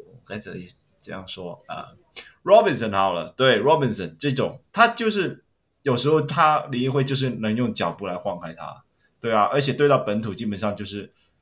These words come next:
就是低位就是能吃烂了。当然你不是说中锋，可能是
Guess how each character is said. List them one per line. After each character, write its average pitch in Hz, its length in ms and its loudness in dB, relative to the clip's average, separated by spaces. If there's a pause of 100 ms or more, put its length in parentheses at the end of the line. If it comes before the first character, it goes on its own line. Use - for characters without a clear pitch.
(220)
就 127 120 -6
是 123 440 0 (100)
低 127 140 0
位 127 140 2
就 117 140 -2
是 107 100 -2
能 95 180 -8
吃 - 240 -2
烂 107 220 0
了。 65 200 -12
当 120 140 2
然 113 140 -2
你 92 80 -10
不 92 140 -10
是 107 100 -4
说 107 180 -8
中 95 240 -12
锋， 92 200 -18
可 107 120 -6
能 104 160 0
是 117 320 -4